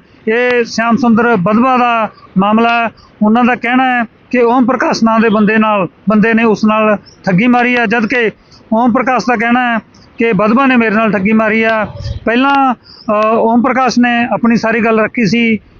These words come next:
ਮੀਡੀਆ ਦੇ ਉੱਤੇ ਤੇ ਨਾਲ ਸਾਡੇ ਚੈਨਲ ਤੇ ਵੀ ਉਸ ਦੀ ਗੱਲ ਚਲਾਈ ਸੀ।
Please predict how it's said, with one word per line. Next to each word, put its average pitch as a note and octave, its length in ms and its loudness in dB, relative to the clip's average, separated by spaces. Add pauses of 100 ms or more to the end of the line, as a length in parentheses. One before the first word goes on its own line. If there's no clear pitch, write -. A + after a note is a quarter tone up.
(140)
ਮੀਡੀਆ A#3 380 2
ਦੇ A#3+ 80 2
ਉੱਤੇ A3+ 440 -2 (260)
ਤੇ A3+ 120 0
ਨਾਲ A#3 240 2
ਸਾਡੇ A#3 240 -2
ਚੈਨਲ A3+ 340 0
ਤੇ A#3 100 0
ਵੀ A#3 160 0
ਉਸ G#3 240 2
ਦੀ G#3 140 0
ਗੱਲ G3+ 160 0
ਚਲਾਈ F#3 280 -2
ਸੀ। F3 220 0